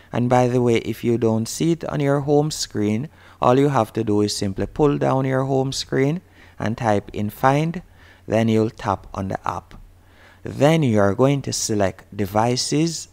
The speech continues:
in the bottom left hand corner, and you are going to tap on the iPhone that you would like to toggle off the notification for,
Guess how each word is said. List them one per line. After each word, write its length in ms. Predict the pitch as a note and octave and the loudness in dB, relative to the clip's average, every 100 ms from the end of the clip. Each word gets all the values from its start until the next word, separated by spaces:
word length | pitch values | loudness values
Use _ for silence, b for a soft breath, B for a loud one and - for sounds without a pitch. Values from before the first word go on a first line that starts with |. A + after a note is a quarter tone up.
| - | -8
in 140 | G#2 | -6
the 80 | G2+ | -4
bottom 500 | G#2 G#2 - G2 G2 | -2 -2 -2 -2 -2
left 360 | - G2+ - - | -4 -4 -4 -6
hand 220 | B2+ D#3+ | -4 -4
corner, 420 | - A#2 G#2+ C3 G3 _ _ _ _ b b b b b | -2 -2 0 -2 -6 _ _ _ _ b b b b b
and 140 | G#2+ | 0
you 100 | A#2 | 4
are 80 | A2 | 2
going 260 | A2+ A2+ A2+ | 2 -2 -2
to 100 | A#2 | -8
tap 420 | - C3+ A#2+ - - | -6 -2 -2 -2 -6
on 140 | C#3+ | -4
the 100 | D3 - | -4 -2
iPhone 560 | C3+ C#3 - A2 G#2+ G#2+ | -2 -2 -2 -2 0 0
that 220 | G#2 - | -2 -2
you 80 | G#2+ | -2
would 100 | G2+ | 0
like 300 | F#2+ F#2+ - | -2 -4 -6
to 120 | G#2+ | -10
toggle 500 | - C3+ B2 - - | -6 -2 -2 -4 -8
off 400 | - G#2 G#2 - b b b | 0 0 0 -6 b b b
the 100 | G#2 | -2
notification 920 | A2 A2+ G#2 G#2 - F#2+ F2+ F2+ F#2 | -2 -2 -6 -12 -4 -4 -2 -4 -4
for, 400 | - C#3+ F3 | 0 0 0